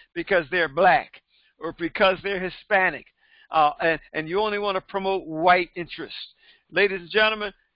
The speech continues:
there's gonna be a great shaking in this nation, and that shaking is soon. And the sad thing is, Ryan, this coronavirus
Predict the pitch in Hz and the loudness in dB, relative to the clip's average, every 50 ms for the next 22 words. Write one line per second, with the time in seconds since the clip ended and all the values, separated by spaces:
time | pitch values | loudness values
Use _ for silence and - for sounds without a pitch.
0 | _ 113 - 170 214 240 254 269 277 285 277 277 - - - 269 277 277 277 262 | _ _ -2 0 2 4 4 6 4 4 2 2 -2 -6 -8 -6 -6 -4 -6 -6
1 | 226 277 277 277 285 277 220 254 277 285 285 277 - - - - - - - 294 | -6 -6 -2 -2 -2 -2 -2 -4 -4 -4 -4 -6 -8 -10 -10 -8 -6 -2 0 2
2 | 320 311 214 - - 269 233 214 208 185 180 175 170 165 151 - _ _ _ - | 2 0 -2 -6 -6 -4 -2 -2 -2 -2 -4 -6 -6 -8 -8 -8 _ _ _ -4
3 | 233 247 247 247 233 220 240 240 233 - - 226 254 247 233 - - 202 185 151 | -2 -2 0 -2 -4 -4 -4 -4 -4 -6 -2 0 0 0 0 -2 -4 -6 -6 -8
4 | 139 - - - - _ _ - 165 175 185 214 226 220 - - - - - 254 | -10 -16 -20 -20 -20 _ _ -6 -6 -2 0 0 0 0 -2 -4 -8 -2 0 2
5 | 262 254 - 247 220 208 220 220 - - - 269 269 262 240 190 147 - _ _ | 0 0 0 -4 -4 -4 -4 -6 -6 -8 -10 -8 -8 -6 -6 -8 -10 -14 _ _
6 | _ _ - - 208 190 170 165 - - - 254 285 254 247 254 - - - 240 | _ _ -4 -4 -2 -4 -4 -10 -8 -2 0 2 2 4 2 0 -2 -4 -8 -8
7 | 233 226 220 220 214 196 214 226 233 240 240 233 226 214 _ _ _ _ _ 147 | -6 -4 -4 -4 -2 -2 0 0 2 2 2 0 -2 -6 _ _ _ _ _ -10
8 | 233 269 - - - 226 214 233 247 247 240 220 214 247 302 349 - - - 220 | -10 -10 -10 -10 -10 -8 -6 -6 -6 -6 -6 -2 -2 -2 0 0 -2 -2 -2 -4